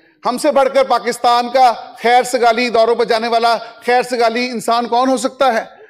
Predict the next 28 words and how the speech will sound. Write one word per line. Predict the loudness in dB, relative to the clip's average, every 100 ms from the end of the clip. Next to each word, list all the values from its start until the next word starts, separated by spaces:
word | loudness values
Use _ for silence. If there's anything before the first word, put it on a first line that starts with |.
| _ -6
हम | -2
पाकिस्तान | -2 -2 -2 -2 -2
का | -4
सॉफ्ट | 0 0 0
नहीं | -2 -4 -4 -12 _
बल्कि | -4 -4
ट्रू | -2 0 2
इमेज | 2 2 2
है | 0 -2
दुनिया | -4
के | -2
सामने | -2 -2
पेश | 0 -2
करते | -2 -4 -4
हैं। | -6 -6 -10 -20 -8 -4
लेकिन, | -2 -2 -4 -10 -20 -6
और | -4
मैं | 0 0
ये | 0
बा-, | 0 0 2
बावसूख | 2 2 0 -6 -8 -14 -20 -6
बड़े | 2 6 6
बरमिला | 6 2 4 4
अंदाज | 2 -2 2 4 4 2
में | 0
कहना | -2 0
चाहता | 0 0 -2
हूँ, | -2